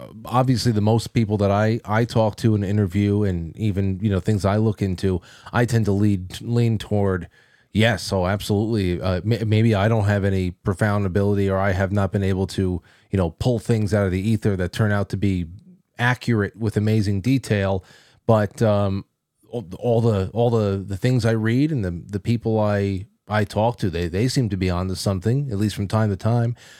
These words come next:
But, you know, um, it's, it's good to have, good to have that kind of counterbalance point to it all.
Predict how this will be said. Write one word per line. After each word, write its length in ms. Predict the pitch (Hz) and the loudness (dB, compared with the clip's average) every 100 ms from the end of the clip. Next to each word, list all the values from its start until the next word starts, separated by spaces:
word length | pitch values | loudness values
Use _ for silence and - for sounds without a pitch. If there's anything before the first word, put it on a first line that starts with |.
| - | -2
But, 220 | 139 156 | 0 2
you 100 | 156 | 2
know, 260 | 160 190 - - | 2 2 -2 0
um, 280 | 127 135 - | 0 0 0
it's, 180 | 135 - | -4 0
it's 180 | 131 - | -2 2
good 220 | 135 127 | 2 4
to 80 | 117 | 2
have, 480 | 123 123 120 104 - _ _ _ _ _ | 2 2 0 -4 -10 _ _ _ _ _
good 160 | 147 123 | 2 4
to 80 | |
have 220 | 120 127 120 | 2 2 2
that 200 | 117 - | 0 0
kind 240 | 127 120 | 0 2
of 80 | 110 | 2
counterbalance 720 | - 120 135 110 98 98 90 | 0 0 2 2 2 0 -4
point 320 | - 139 175 | 0 0 0
to 160 | 110 92 | 0 0
it 80 | |
all. 240 | 82 82 | 0 -2